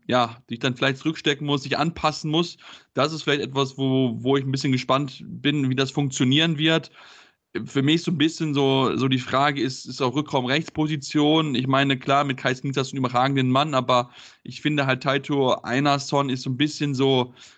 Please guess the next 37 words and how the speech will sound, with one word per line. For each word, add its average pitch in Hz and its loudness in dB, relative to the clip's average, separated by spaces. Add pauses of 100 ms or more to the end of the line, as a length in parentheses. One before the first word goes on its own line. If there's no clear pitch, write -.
(120)
er 127 0
ist 151 0
ein 160 0
guter 165 4
Spieler, 151 0
definitiv, 147 0
aber 131 2
der 131 0
ist 143 -6 (240)
vielleicht 139 0
jetzt 131 -6
nicht 147 -4
so 147 0
das 131 0
ganz 147 -2
hohe 151 0
Niveau, 143 0
dass, 135 -2
wenn 127 0
halt 127 0
sich 127 -6
Smith 135 -2
verletzt, 131 0
dass 123 -2
er 127 0
dann 120 2
einspringen 131 0
kann 131 0
und 123 2
das 123 -10
komplett 123 -2
an 127 0
sich 143 -2
reißt, 139 2
so 143 0
ein 139 0
Spiel. 147 -2